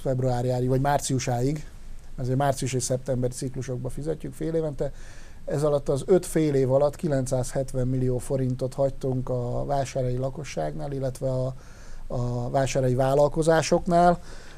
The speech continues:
Ha pontos akarok lenni, a magánszemélyeknél hatszázhetvennégy millió forint megközelítőleg, a vállalkozásoknál pedig kétszázkilencvenhét millió forint maradt. És ebbe a korrektség kedvére elmondom, hogy a,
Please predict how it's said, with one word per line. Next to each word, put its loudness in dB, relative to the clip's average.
Ha 0
pontos 8
akarok 4
lenni, 6
a 8
magánszemélyeknél 8
hatszázhetvennégy 4
millió 0
forint 0
megközelítőleg, 2
a 2
vállalkozásoknál 6
pedig 0
kétszázkilencvenhét 0
millió 0
forint -2
maradt. -6
És 0
ebbe 8
a 6
korrektség 4
kedvére 4
elmondom, 2
hogy 2
a, 8